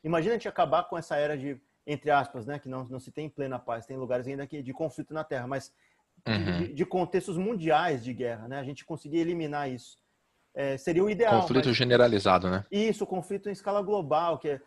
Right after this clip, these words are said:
Speaker 1: que, que não seria interessante, de, de novo, a gente voltar a isso. Mas se a gente conseguir dar esse ferramental, junto com o interesse econômico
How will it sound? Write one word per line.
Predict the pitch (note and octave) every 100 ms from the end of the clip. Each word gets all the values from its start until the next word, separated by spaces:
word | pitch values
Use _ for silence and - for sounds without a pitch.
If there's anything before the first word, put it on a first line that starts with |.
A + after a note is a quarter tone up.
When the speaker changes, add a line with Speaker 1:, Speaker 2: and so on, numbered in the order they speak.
| _ -
Speaker 1:
que, | E3
que | D3
não | F3
seria | D#3+ F3 F3
interessante, | F#3 E3+ F3 E3
de, | F#3
de | E3 F#3
novo, | F#3+ F#3+
a |
gente | F#3 F#3+
voltar | F#3+ G#3 G#3 A3+
a |
isso. | A3 G#3 D#3+
Mas | D3+ F3
se | - - C4
a |
gente | D4+ D4+
conseguir | - G3+ E3+
dar | D#3+
esse | D#3 C#3+ -
ferramental, | - D#3 E3 D3+ B2+ D3+ G#3 D#3+ - _ _ _ _
junto | B2+ F#3+ B3+ -
com | G3+
o |
interesse | F#3+ F#3+ D#3+ D#3 D3+
econômico | - C#3 C#3 B2+ - A#2+